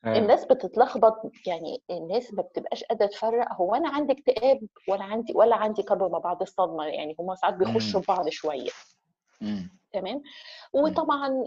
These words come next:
Speaker 2: آآ، الشهية بتتأثّر، النوم بيتأثّر، الحالة الجسدية بتتأثّر، الصحة العامة بتتأثّر، كل الكلام ده.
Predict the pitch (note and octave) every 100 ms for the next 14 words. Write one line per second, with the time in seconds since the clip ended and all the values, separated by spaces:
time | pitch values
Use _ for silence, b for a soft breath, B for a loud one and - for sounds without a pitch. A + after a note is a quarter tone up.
0 | - A3+ A3+ A3+ G#3+ G#3 - - G3+ G#3
1 | G#3 - - - F#3 - F3+ E3 F3 F#3
2 | D#3+ D3 C#3+ - G#3+ - - F3+ F#3 F3
3 | - - - G#3+ F#3+ D3+ - E3 F3+ F3+
4 | E3+ - C#3+ - G3 - E3+ E3+ - -
5 | G#3 - D#3 D#3 F#3+ D#3 - - - G#3+
6 | A3 - F3+ - A3 F#3+ - D#3+ D3+ -